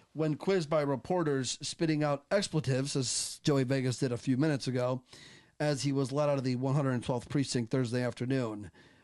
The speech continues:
"Fuck you, motherfuckers," Bonola, sporting a white Tyvek suit, screamed before he was shoved into a waiting police car. Bonola, who cops said was, has no priors, was a handyman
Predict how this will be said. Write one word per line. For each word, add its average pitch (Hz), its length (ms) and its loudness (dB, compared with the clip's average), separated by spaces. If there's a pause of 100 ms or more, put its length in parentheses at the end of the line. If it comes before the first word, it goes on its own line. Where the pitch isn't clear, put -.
(160)
"Fuck - 460 -4
you, 208 320 4
motherfuckers," 147 920 2
Bonola, 131 540 0
sporting 135 560 -2
a 127 160 0
white 131 560 -2
Tyvek 131 580 0
suit, 143 420 0 (340)
screamed 151 840 2
before 143 340 0
he 143 80 4
was 131 160 0
shoved 147 380 0
into 131 220 2
a 123 60 0
waiting 131 340 0
police 123 400 -2
car. 131 360 -2 (720)
Bonola, 143 600 4
who 139 200 4
cops 151 360 0
said 135 260 2
was, 120 340 -2
has 117 260 0
no 156 240 4
priors, 139 760 0 (800)
was 143 140 2
a 143 80 4
handyman 131 1000 0